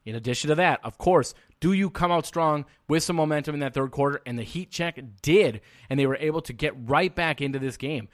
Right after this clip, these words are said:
which was huge. A twenty to thirteen advantage in that third quarter for Heat Check Gaming kept them in this matchup. If you wanna watch, if you have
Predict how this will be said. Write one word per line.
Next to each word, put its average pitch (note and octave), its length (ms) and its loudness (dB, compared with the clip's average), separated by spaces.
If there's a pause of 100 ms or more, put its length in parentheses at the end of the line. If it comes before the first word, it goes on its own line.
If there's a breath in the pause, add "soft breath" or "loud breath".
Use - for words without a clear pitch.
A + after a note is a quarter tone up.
(140 soft breath)
which C3 160 -6
was C3 140 -6
huge. D#3 240 0 (180 soft breath)
A B2+ 60 -4
twenty F3+ 420 0
to G3 120 -4
thirteen E3 440 -4
advantage C3+ 420 -6
in A#2+ 60 -8
that A#2+ 160 -6
third B2 220 -4
quarter B2+ 340 -2
for C3+ 220 -4
Heat A#2+ 160 -8
Check B2 160 -6
Gaming A#2+ 300 -6 (280 soft breath)
kept - 340 -4
them D#3+ 300 -4 (320 soft breath)
in C#3 300 -2 (200 soft breath)
this B2+ 380 -4 (100)
matchup. A#2+ 540 -2 (380)
If - 100 -12
you F#3 200 2
wanna D3+ 420 2
watch, C3 560 -2
if D#3 180 -6
you G3+ 140 2
have D#3+ 260 -2